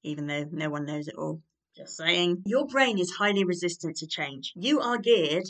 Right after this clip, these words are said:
you are programmed to keep yourself safe. That's just the way it is. Be willing to push yourself outside your comfort zone. Change something. Give it a go.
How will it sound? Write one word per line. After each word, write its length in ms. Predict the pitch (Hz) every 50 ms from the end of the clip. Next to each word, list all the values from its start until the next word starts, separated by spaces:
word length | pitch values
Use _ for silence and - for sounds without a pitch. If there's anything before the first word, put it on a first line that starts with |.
| - _
you 180 | 196 240 269
are 140 | 277 262 254
programmed 600 | 254 - 285 285 285 277 254 208 180 165 170 180
to 80 | 180 190
keep 260 | - - 202 190 -
yourself 340 | 190 190 190 196 185 175 175
safe. 300 | - - 202 165 156 160 - - _ _
That's 200 | - 196 185 -
just 220 | - - 190 190 190
the 80 | 185
way 220 | 180 180 180 180 180
it 120 | 175 -
is. 260 | 180 185 202 196 - - -
Be 160 | 240 262 254
willing 380 | 240 285 277 269 254 220 208 196 196
to 260 | 208 202 190 185 185 - _
push 220 | - 311 302 -
yourself 340 | 254 - - 214 175 175 175
outside 440 | 208 202 185 196 - - 208 196 196
your 100 | 202 202 190 -
comfort 400 | 226 - - - _ 208 - -
zone. 400 | - 175 160 147 143 143 147 151 _
Change 400 | - - 233 226 233 240 240 233
something. 640 | - - 180 165 - - - 170 156 143 143 151 160
Give 160 | 160 226 208
it 100 | 220 214
a 60 | 214 202
go. 380 | 202 240 254 285 262 175 151